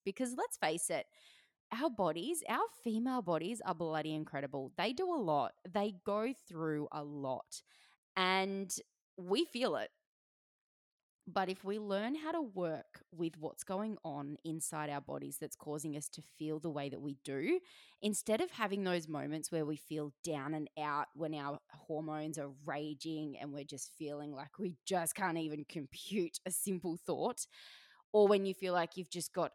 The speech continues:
zero energy, you're bloated, you don't wanna talk to anybody, all you wanna do is curl up in a ball and eat sugar,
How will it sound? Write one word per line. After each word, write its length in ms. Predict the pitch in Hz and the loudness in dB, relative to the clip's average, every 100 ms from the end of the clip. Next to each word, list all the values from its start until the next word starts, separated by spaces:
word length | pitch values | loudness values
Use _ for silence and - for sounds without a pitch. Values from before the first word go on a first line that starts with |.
| - | -4
zero 500 | 165 156 185 175 175 | -4 2 6 8 8
energy, 640 | 139 156 151 156 156 151 139 | 6 2 0 0 0 0 0
you're 120 | 180 | -2
bloated, 800 | 165 175 165 160 160 160 156 156 | 0 2 4 4 4 2 2 0
you 180 | - 180 | -2 2
don't 220 | 196 208 | 6 8
wanna 160 | 226 208 | 6 4
talk 260 | 190 160 | 2 0
to 120 | 170 160 | -2 -2
anybody, 480 | 156 156 156 160 | 0 0 0 0
all 180 | - 175 | -2 0
you 120 | 175 | 2
wanna 160 | 185 180 | 2 0
do 100 | 165 | -2
is 140 | 160 | -4
curl 180 | - 156 | -2 0
up 100 | 156 | 0
in 100 | 160 | -2
a 40 | 135 | 0
ball 380 | 147 139 143 - | 0 2 -2 -4
and 280 | 151 143 - | -4 -4 -4
eat 200 | 151 - | -8 -6
sugar, 300 | - 156 | -4 2